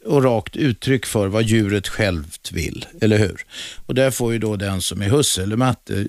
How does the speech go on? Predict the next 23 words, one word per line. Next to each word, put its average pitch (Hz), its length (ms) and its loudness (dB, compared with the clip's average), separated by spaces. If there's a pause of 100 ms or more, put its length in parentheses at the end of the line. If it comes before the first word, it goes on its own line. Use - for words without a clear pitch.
(160)
så - 160 -2
gott 113 360 2
man 123 160 2
kan 156 320 2
försöka 135 420 0
tolka 147 400 0
detta. - 420 -2
Och 117 180 -2
det 127 80 4
är 131 80 6
inte 123 200 0
det 113 180 0
vi 107 100 0
diskuterar, 123 720 2
för - 140 0
det, 113 260 2
det 113 140 0
har 120 200 4
inte 107 200 0
varit, 104 340 2 (240)
det 131 180 6
är 135 40 6
inte 120 320 2